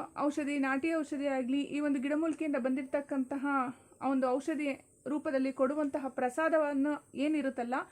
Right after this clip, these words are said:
ಅದರಲ್ಲಿ ನಾವು ಕೆಲವೊಂದು ನಾರಿನಂಶ ನಮ್ಮ ದೇಹಕ್ಕೆ, ನಮ್ಮ ಅಂಗಾಂಗಗಳಿಗೆ ಬೇಕಾಗಿರ್ತಕ್ಕಂತಹ ಶಕ್ತಿ ಸಾಮರ್ಥ್ಯ ಎಲ್ಲ ಕಲೆಕ್ಟ್ ಆಗಿರುತ್ತೆ. ಮತ್ತೆ ಸೂರ್ಯನ ಕಿರಣಕ್ಕೆ ಬೆಳಗ್ಗೆ ಡಿ ವಿಪ-, ವಿಟಮಿನ್ ಬೇಕಲ್ಲ, ಅಂಥವ್ರು ಯಾರೂ ಹೋಗೋದಿಲ್ವಲ್ಲ,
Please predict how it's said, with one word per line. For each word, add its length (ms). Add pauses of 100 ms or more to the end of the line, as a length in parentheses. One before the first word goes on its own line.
(400)
ಅದರಲ್ಲಿ 800 (480)
ನಾವು 580
ಕೆಲವೊಂದು 360
ನಾರಿನಂಶ 580
ನಮ್ಮ 180 (180)
ದೇಹಕ್ಕೆ, 420
ನಮ್ಮ 200
ಅಂಗಾಂಗಗಳಿಗೆ 540
ಬೇಕಾಗಿರ್ತಕ್ಕಂತಹ 1000
ಶಕ್ತಿ 340
ಸಾಮರ್ಥ್ಯ 460
ಎಲ್ಲ 260 (720)
ಕಲೆಕ್ಟ್ 340
ಆಗಿರುತ್ತೆ. 340
ಮತ್ತೆ 320
ಸೂರ್ಯನ 500
ಕಿರಣಕ್ಕೆ 840 (640)
ಬೆಳಗ್ಗೆ 320
ಡಿ 180
ವಿಪ-, 360
ವಿಟಮಿನ್ 360
ಬೇಕಲ್ಲ, 360
ಅಂಥವ್ರು 460
ಯಾರೂ 240
ಹೋಗೋದಿಲ್ವಲ್ಲ, 640